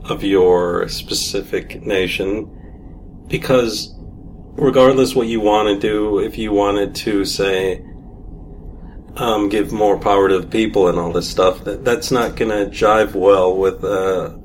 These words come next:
like, a global culture where everyone still believes that one singular person should have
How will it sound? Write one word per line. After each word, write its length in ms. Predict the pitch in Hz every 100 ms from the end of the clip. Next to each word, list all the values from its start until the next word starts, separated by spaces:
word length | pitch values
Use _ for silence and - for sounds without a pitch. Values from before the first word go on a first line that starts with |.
| - 127
like, 140 | 101
a 60 | 98
global 420 | 107 110 113 107
culture 720 | - 107 98 - 101 110 - -
where 380 | 113 101 92 76
everyone 1000 | 113 107 104 101 98 95 98 98 - -
still 360 | - - 104 95
believes 760 | 101 92 98 90 90 92 -
that 400 | 87 90 - - - - - - - - -
one 320 | 101 98 98
singular 480 | 95 117 104 95 92
person 460 | 107 98 90 90
should 160 | 85 92
have 320 | 90 87 87